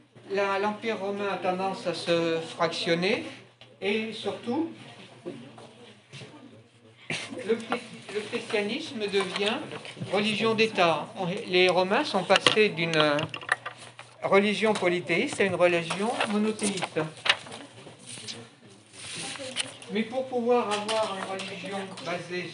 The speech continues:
sur un seul Dieu, il va, il va falloir reprendre les textes anciens, la Bible, qui avait été écrite à Babylone, mais il y a bien longtemps, c'est marqué au-dessus.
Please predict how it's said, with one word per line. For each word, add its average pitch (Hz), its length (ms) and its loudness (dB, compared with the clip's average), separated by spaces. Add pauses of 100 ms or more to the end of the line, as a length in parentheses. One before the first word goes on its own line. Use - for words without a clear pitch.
(120)
sur 156 160 -2
un 147 200 -2
seul 147 80 -4 (160)
Dieu, 175 220 -4 (580)
il - 80 -6
va, 196 260 -2 (400)
il 151 80 -6
va 165 120 -4
falloir 170 560 -2 (920)
reprendre 196 680 2
les 202 120 2
textes 202 300 0
anciens, 170 480 0 (160)
la 170 120 2
Bible, 208 340 -2 (800)
qui 175 80 6
avait 170 180 8
été 170 240 4
écrite 160 340 2
à 139 60 10
Babylone, 143 520 6
mais 120 80 -2
il 117 100 -4
y 120 40 4
a 117 40 2
bien 147 200 -2
longtemps, 185 400 -2 (140)
c'est 147 300 0
marqué 143 320 -4
au-dessus. 147 480 -4